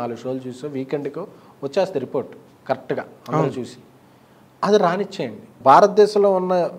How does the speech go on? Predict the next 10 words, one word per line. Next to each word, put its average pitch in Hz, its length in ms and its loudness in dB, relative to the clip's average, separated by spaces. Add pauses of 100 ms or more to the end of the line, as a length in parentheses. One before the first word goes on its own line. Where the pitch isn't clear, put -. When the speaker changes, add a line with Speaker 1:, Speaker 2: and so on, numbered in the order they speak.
Speaker 1:
వెబ్సైట్లు 165 540 -2 (440)
అన్ని 160 260 0
మీడియాలో 180 420 4
కూడా 151 180 0
వచ్చుకుంటే 139 380 -12 (1000)
ఇది 131 120 -2 (180)
ఎంటైర్ 180 320 0
మీడియా 165 260 -2
కాదు, 110 160 -10 (400)
ఒక 151 180 -2